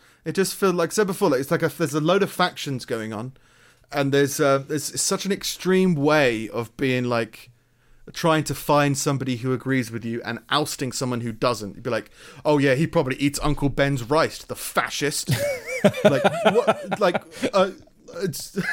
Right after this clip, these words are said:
<laughs> I don't understand. I mean, like, it, it used to be, it used to be veganism, right? It was the stereotypical extreme,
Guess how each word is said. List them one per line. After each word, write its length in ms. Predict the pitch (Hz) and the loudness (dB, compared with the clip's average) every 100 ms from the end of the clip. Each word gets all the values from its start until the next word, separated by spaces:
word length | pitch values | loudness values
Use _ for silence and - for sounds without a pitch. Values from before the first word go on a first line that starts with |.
| 143 - | -4 -6
<laughs> 440 | - - - - - | -10 -18 -18 -12 -6
I 60 | |
don't 200 | 185 214 | -2 0
understand. 300 | 208 202 196 | 0 -2 0
I 20 | 196 | 2
mean, 260 | 202 208 | 4 4
like, 200 | 202 202 | 2 2
it, 200 | 196 185 | 0 0
it 60 | 214 | 0
used 160 | 220 - | 0 0
to 40 | |
be, 140 | 226 220 | 0 0
it 100 | 202 | 0
used 280 | 185 240 - | 0 0 0
to 80 | 185 | 0
be 140 | 185 | 0
veganism, 600 | 151 240 160 135 113 113 | 2 0 2 0 -2 -2
right? 140 | 123 | -2
It 80 | 170 | -4
was 80 | 143 | -6
the 80 | 127 | -8
stereotypical 840 | - 156 139 135 143 123 143 127 135 | -2 2 2 0 -6 -6 -8 -8 -8
extreme, 960 | - - - 156 156 147 139 131 131 | -6 -6 -4 0 4 4 2 -2 -6